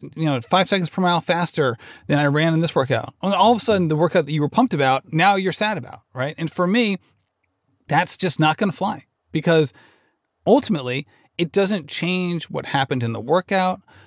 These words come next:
nor does it change the ceiling of what I'm capable of. What am I capable of?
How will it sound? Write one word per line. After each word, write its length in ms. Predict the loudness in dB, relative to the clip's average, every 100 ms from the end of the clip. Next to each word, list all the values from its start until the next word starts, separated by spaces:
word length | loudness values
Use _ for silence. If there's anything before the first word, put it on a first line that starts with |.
| _
nor 480 | -2 2 4 4 4
does 180 | 2 2
it 140 | -2
change 720 | -6 -6 -4 -2 -2 -2 -6 -12 _ _ _
the 100 | -4
ceiling 800 | -2 0 2 4 4 2 -2 -2
of 160 | -4 0
what 180 | 0 2
I'm 140 | 0
capable 440 | 0 -2 0 -2 -2
of. 200 | -8 2
What 140 | 4
am 120 | 4 2
I 80 |
capable 300 | 0 -6 -6
of? 200 | -12 -16